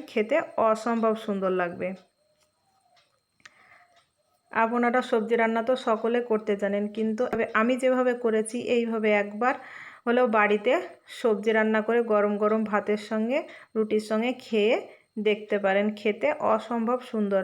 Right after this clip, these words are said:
হয়। দেখেন, আবারও দুই থেকে তিন মিনিট নাড়াচাড়া করে নিয়ে আমি ধুঁদলটা দিয়ে দিলাম। যেহেতু ধুঁদলটা সঙ্গে সঙ্গে দিলে পানিটা ছেড়ে দিবে, সেই জন্য আমি একটু পরে দিয়ে দিলাম।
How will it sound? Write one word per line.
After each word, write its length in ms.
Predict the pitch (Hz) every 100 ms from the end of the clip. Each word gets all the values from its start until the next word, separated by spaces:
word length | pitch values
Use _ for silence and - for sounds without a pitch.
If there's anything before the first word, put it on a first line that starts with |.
| 196
হয়। 220 | 202 185 190 _ _ _ _ _ _ -
দেখেন, 360 | 214 214 247 285 294 - - 208
আবারও 240 | 214 226 214
দুই 120 | 233
থেকে 200 | 233 226
তিন 180 | 226 226
মিনিট 180 | 226 226 226
নাড়াচাড়া 400 | 208 208 214 208
করে 200 | 214 214
নিয়ে 200 | 226 294 285
আমি 120 | 262
ধুঁদলটা 460 | 240 220 214 214 269 214
দিয়ে 140 | 190 185
দিলাম। 240 | 180 190 - _ _ -
যেহেতু 280 | 220 226 240 214
ধুঁদলটা 440 | 220 220 220 254 294 - _ -
সঙ্গে 200 | 220 214
সঙ্গে 220 | 226 226 208
দিলে 200 | 220 269 - - - - - - - 220 -
পানিটা 360 | 220 214 214 220 220
ছেড়ে 200 | 226 214
দিবে, 220 | 226 277 370 - - _
সেই 220 | 247 214
জন্য 160 | 220 233
আমি 120 | 262 339
একটু 200 | 320 269 -
পরে 200 | 208 233 240
দিয়ে 140 | 202
দিলাম। 300 | 180 165 160